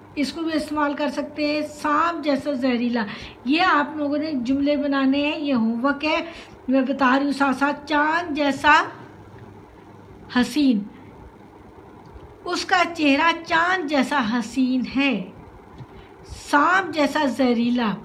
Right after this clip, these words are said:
ये कीड़ा तो सांप जैसा जहरीला है। बकरी की तरह डरपोक, मैं, ए, किसी का नाम लिख के आप लिख सकते हैं, शफक तो बकरी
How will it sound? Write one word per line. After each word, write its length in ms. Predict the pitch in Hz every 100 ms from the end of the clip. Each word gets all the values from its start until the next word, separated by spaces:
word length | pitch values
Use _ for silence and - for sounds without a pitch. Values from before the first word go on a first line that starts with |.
| - - - - - - - - - - - 220
ये 220 | 220 339
कीड़ा 500 | 349 - 285 285 285
तो 300 | 285 311 339
सांप 520 | 349 - 311 330 349
जैसा 360 | 285 254 247 269
जहरीला 520 | 233 240 233 220 233
है। 420 | 220 240 254 202 - - - - - - 254
बकरी 400 | 277 277 339 359
की 260 | 370 339 294
तरह 300 | 311 285 294
डरपोक, 680 | 269 240 202 254 247 - - - - - - - - - - - - - - 247
मैं, 300 | 285 - -
ए, 460 | 302 247 247 233 - - - - - - - - - - -
किसी 200 | 302 349
का 100 | 349
नाम 300 | 320 320 320
लिख 220 | 320 -
के 100 | 330
आप 160 | 311 277
लिख 180 | 294 285
सकते 320 | 320 - 311
हैं, 100 | 285
शफक 500 | 277 262 330 330 -
तो 320 | 320 320 - - - - - -
बकरी 400 | 277 302 381 392